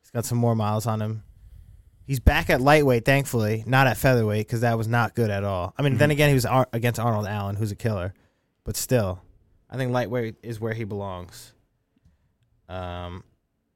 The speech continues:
Speaker 1: but is he the same Dan Hooker?
Speaker 2: Yeah.
Speaker 1: That's the
Speaker 2: Uh,
Speaker 1: thing.
Speaker 2: I don't know. We'll see.
Speaker 1: On the fi-, on the feet, he's got this. I'm not worried for him on the feet.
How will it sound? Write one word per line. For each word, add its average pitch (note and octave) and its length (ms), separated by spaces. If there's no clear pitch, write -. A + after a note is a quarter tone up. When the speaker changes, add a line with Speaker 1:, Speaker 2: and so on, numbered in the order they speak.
Speaker 1:
but - 120
is A#2 160
he C3 80
the A#2+ 80
same B2 220
Dan A2 160
Hooker? F#2 360
Speaker 2:
Yeah. G#2 260
Speaker 1:
That's A#2 160
the - 100
Speaker 2:
Uh, G#2 40
Speaker 1:
thing. G#2+ 340
Speaker 2:
I - 60
don't A2 80
know. A#2+ 240
We'll G#2 100
see. B2 300
Speaker 1:
On D#3 120
the E3+ 80
fi-, F3+ 220
on F#3 160
the G#3 80
feet, B3 220
he's G3 160
got C3+ 240
this. G2 180
I'm C3 100
not B2 140
worried A#2 220
for A#2 100
him A2 80
on G#2+ 60
the G#2 80
feet. G2+ 280